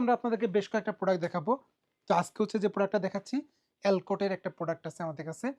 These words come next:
অ্যালকটের হচ্ছে অ্যাশ কালারের মধ্যে, অ্যাশ কালার কিন্তু বর্তমান খুবই ভালো ডিমান্ড আছে। তো পরবর্তী যেটা আছে সেটা হচ্ছে আমাদের কাছে এখানে হচ্ছে নেক্সট ব্র্যান্ডের হচ্ছে একটা প্রোডাক্ট আছে। তো আমি যদি একটু আপনাদেরকে দেখাই দিই, দেখেন কত সুন্দর সুন্দর হচ্ছে কালার আমাদের কাছে আছে। তো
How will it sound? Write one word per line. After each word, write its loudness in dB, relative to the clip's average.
অ্যালকটের -2
হচ্ছে -2
অ্যাশ -2
কালারের -2
মধ্যে, -2
অ্যাশ -2
কালার -2
কিন্তু -4
বর্তমান -6
খুবই -6
ভালো 0
ডিমান্ড 0
আছে। -4
তো 0
পরবর্তী 4
যেটা 2
আছে 2
সেটা 0
হচ্ছে -4
আমাদের -2
কাছে 0
এখানে 4
হচ্ছে 0
নেক্সট 2
ব্র্যান্ডের 2
হচ্ছে -8
একটা -2
প্রোডাক্ট 2
আছে। -16
তো -8
আমি -4
যদি -6
একটু -8
আপনাদেরকে -10
দেখাই -6
দিই, -2
দেখেন -6
কত -8
সুন্দর -4
সুন্দর -4
হচ্ছে -8
কালার 2
আমাদের -8
কাছে -6
আছে। -6
তো -2